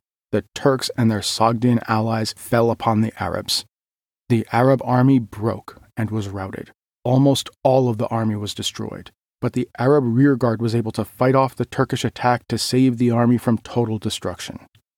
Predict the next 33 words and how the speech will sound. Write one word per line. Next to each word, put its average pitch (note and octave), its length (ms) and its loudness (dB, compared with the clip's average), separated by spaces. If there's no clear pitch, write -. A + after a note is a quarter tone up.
In B2+ 200 6
this C3+ 180 2
desperate B2+ 420 0
rearguard A#2+ 600 2
action, A#2+ 460 0
the A#2+ 80 -2
commander B2+ 600 2
of A#2 120 -4
the A#2+ 220 0
Arab B2 260 2
rearguard B2 540 2
himself A2 680 -2
died A2 300 -2
from A2+ 160 -2
a G#2 60 -6
Turkish - 420 -4
arrow G2 300 -4
wound. F2 320 -16
Only C3+ 360 6
a A#2+ 80 0
small A#2 500 0
portion A2+ 400 -2
of G2+ 80 0
the A2 160 -2
Arab G#2+ 320 0
army G#2+ 280 0
had A2 160 0
survived, G2+ 580 -4
and B2+ 120 4
it B2+ 80 0
now B2 180 4
dragged A2+ 480 2
itself, G#2 460 -6